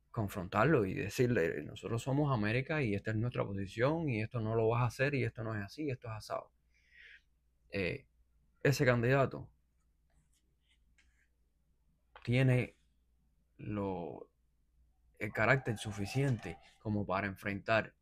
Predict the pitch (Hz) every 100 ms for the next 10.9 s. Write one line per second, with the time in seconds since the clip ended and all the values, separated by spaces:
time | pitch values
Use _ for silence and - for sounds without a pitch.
0 | _ - 107 117 120 - _ _ _ _
1 | _ _ _ _ - 107 101 107 101 101
2 | 101 139 135 113 - 151 180 90 107 92
3 | - - - 127 107 113 120 131 - _
4 | _ 107 113 110 - - - - - _
5 | _ _ - - - - - 101 110 120
6 | 113 120 120 113 110 110 - 107 87 -
7 | - - - - 101 113 120 - 113 98
8 | 90 90 - - _ _ _ _ - 107
9 | - 113 123 127 131 107 117 123 - 185
10 | - - _ _ 113 120 117 104 101